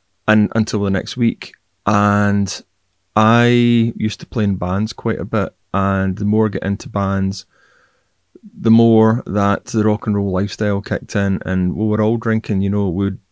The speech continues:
rehearsals, and I always had this thing where I wouldn't drink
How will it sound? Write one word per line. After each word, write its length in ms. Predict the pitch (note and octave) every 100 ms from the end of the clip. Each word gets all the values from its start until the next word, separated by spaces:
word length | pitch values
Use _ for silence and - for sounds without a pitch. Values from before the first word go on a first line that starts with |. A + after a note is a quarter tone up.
| - _
rehearsals, 640 | A2 G#2 A2 A#2 - G#2+ G#2+
and 100 | A2
I 40 |
always 320 | B2 D#3+ E3+ D3
had 160 | C3+
this 180 | B2 -
thing 200 | A#2 A2+
where 120 | G#2+
I 40 | G#2+
wouldn't 300 | A2+ A2+ A2+
drink 380 | G#2 G#2 -